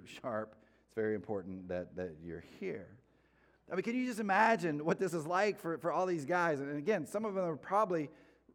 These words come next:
reaching Abraham's age too. But here's what's important here. Abraham did what he was asked.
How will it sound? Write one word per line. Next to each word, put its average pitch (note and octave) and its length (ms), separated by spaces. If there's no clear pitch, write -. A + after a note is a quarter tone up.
reaching D#3+ 320
Abraham's D3 500
age B2+ 480
too. F#2+ 340
But D3+ 120
here's F#3 160
what's F#3 140
important C3 440
here. G2+ 240
Abraham D3 540
did A2+ 300
what G2+ 100
he F#2+ 80
was E2+ 140
asked. D#2 480